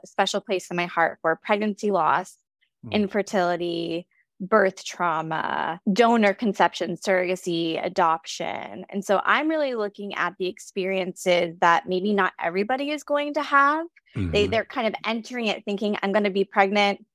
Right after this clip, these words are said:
Speaker 1: I'm gonna be postpartum." It's like they're expecting certain experiences to happen,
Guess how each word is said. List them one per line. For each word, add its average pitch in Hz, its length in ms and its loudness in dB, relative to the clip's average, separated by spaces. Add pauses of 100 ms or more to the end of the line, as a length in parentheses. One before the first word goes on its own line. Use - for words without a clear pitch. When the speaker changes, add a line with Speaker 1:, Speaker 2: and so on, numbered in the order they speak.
(140)
Speaker 1:
I'm 196 80 -2
gonna 196 180 2
be 190 140 -2
postpartum." 196 760 0
It's 190 120 -6
like 180 180 -2
they're 180 140 -2
expecting - 580 -4
certain 180 260 -2
experiences 180 440 -6
to 165 80 -4
happen, 254 640 4